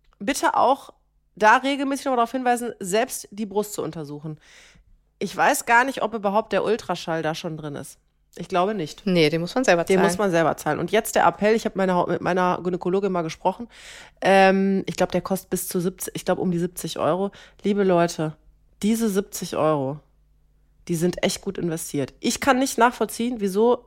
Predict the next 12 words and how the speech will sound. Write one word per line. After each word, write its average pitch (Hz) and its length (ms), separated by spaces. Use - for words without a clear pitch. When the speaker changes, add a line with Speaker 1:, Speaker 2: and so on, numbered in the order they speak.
Speaker 1:
erst 196 280
ab - 120
dreißig 220 640
überhaupt 196 380
eine 196 80
Brustuntersuchung, 233 880
äh, 208 400
übernommen 208 440
wird 220 180
und - 180
warum 202 320
der, 185 300